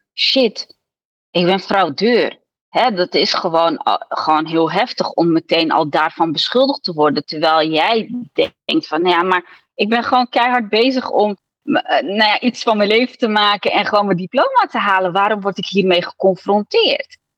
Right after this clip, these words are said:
Nee, het is niet het eerste wat bij hen opkomt van: "Oh, misschien word ik wel, eh, gediscrimineerd."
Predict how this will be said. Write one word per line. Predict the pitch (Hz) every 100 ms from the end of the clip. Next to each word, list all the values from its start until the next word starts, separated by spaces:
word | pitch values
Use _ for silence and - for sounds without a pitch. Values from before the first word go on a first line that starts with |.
| _ _ -
Nee, | 202 185 151
het | -
is | 180
niet | 190 233
het | 294 -
eerste | 269 285 -
wat | 254 254
bij | 262 254
hen | 254 -
opkomt | 220 - 180 160
van: | 175 -
"Oh, | 156 156
misschien | 156 - 175
word | 156 170
ik | 147
wel, | 156 160 -
eh, | 165 160 160 156
gediscrimineerd." | - 160 151 - - 151 143 135 - -